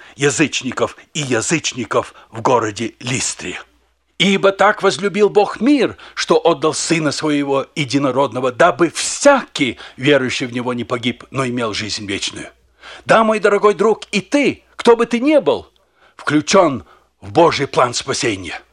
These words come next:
В рождественскую ночь ангел возвестил пастухам. Послушайте, что он сказал им: «Не бойтесь, я возвещаю вам великую радость, которая будет всем людям, ибо ныне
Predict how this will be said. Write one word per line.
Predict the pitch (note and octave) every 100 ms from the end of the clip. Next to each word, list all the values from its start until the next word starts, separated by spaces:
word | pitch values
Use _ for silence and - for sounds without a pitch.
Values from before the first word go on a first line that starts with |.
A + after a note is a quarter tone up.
| _ _ _ _ _ - -
В |
рождественскую | D3+ C3 F3+ - F3+ F#3 - G3+
ночь | F#3 G#3+ - -
ангел | A3 G3+ D3 C#3 A#2+ - - -
возвестил | D#3 C#3+ E3+ - G#3+ G3+
пастухам. | G#3 - A3 - F3+ G#2+
Послушайте, | F#3+ G#3+ A#3+ G3+ -
что | F#3+ G#3+
он | G#3+
сказал | - D#3+ D3+ C#3
им: | B2+ - -
«Не | F#3 G#3
бойтесь, | C3+ B3+ C4+ - - A#2 - - _ _ _ - -
я | E3+ G3
возвещаю | F#3+ E3 G3 G#3+ G3+
вам | G3 G#3
великую | F#3 A3 D#4 - A3+ G3
радость, | D#3+ B2 G#2+ - - - -
которая | D3 E3+ E3
будет | D#3+ D3+ C#3+ -
всем | - - - A3+ E3+ G2+ - - - B2+
людям, | E3+ D3 A2 F#2+ F2 _ _ -
ибо | F#3 D3+ D3 B2
ныне | F#2+ A#2+ D#4 B3+ D#3 A#2+